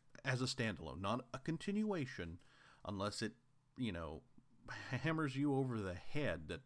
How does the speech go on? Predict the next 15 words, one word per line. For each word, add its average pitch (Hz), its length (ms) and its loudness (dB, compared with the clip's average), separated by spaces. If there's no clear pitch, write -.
this 110 220 -2
is 95 140 -2
a 87 60 -4
continuation 110 960 2
of 90 140 0
a 90 160 0
previous 92 420 0
story, 104 560 -2
like, - 380 -8
uh, 80 180 0
Halloween 110 520 0
and 95 100 -4
Halloween 87 600 -4
two. 71 460 -2
Un-, 113 240 -2